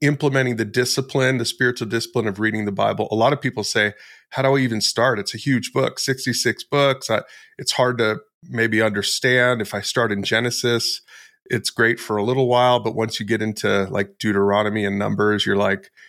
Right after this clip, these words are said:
questioning your life and, uh, and, you know, should you have started <laughs> where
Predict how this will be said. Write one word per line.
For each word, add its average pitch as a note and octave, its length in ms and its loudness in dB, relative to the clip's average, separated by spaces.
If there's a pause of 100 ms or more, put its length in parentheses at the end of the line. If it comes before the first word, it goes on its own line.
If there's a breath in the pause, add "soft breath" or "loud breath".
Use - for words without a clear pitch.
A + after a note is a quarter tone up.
(160 soft breath)
questioning A2 680 0
your G2+ 160 0
life G2+ 600 0 (400)
and, G2+ 260 -2
uh, G#2 340 0 (540)
and, G2+ 240 -6 (160)
you G#2 120 -2
know, F#2+ 360 -2
should - 300 -2
you G#2 100 2
have G2+ 120 0
started G#2+ 440 0
<laughs> - 20 -4
where A#2 140 -6